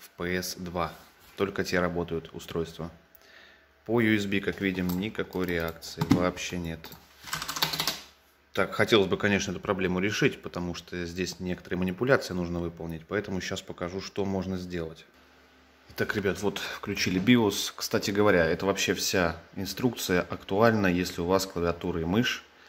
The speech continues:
работают при старте компьютера. То есть эта настройка, эта инструкция не актуальна, если у вас вообще клавиатура не запускается, мышка не запускается, то, вероятно, здесь проблема может быть и механическая,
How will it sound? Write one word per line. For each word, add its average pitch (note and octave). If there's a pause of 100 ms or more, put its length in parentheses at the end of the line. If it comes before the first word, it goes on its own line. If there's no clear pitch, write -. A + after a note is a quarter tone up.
(200)
работают F#2
при F2+
старте -
компьютера. F2 (420)
То G2
есть - (460)
эта G2
настройка, G2
эта F2+
инструкция F2
не F2+
актуальна, A2+
если F#2
у -
вас F2
вообще F#2
клавиатура E2
не E2
запускается, A2
мышка E2+
не E2
запускается, G2 (540)
то, G2
вероятно, G#2
здесь F#2
проблема F2+
может F2+
быть F2+
и -
механическая, F2